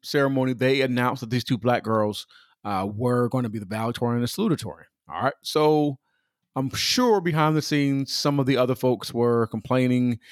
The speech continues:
and saying that their children deserve to be, uh, the valedictorian and salutatorian. So they say, "You know, we're going to have to honor these other kids who had high G P As, um,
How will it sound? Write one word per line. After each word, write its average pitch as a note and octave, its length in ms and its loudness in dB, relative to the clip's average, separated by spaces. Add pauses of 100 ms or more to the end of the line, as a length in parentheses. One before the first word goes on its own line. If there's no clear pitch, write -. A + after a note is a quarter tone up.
(260)
and B2+ 260 0
saying A#2+ 400 -2
that G#2 160 -4
their B2 220 4
children A#2 640 0
deserve A#2 560 0
to A#2 160 0
be, G#2 520 -4 (360)
uh, G2+ 240 -6
the G2+ 60 -6
valedictorian G2 520 -4
and D3+ 220 2
salutatorian. C#3+ 260 2
So D#3+ 160 4
they E3 120 2
say, E3+ 140 2
"You F3+ 100 2
know, F3 100 4
we're D#3 160 0
going D3+ 320 0
to C3 380 0 (100)
have C3+ 240 2
to C3 180 -6
honor A#2+ 500 0 (500)
these C3 260 0
other C#3 220 4
kids B2+ 360 0
who C3+ 120 -2
had A#2 260 2 (120)
high A#2+ 380 2
G A2+ 240 -4
P A2+ 540 -2
As, - 240 -8 (400)
um, G#2 720 -2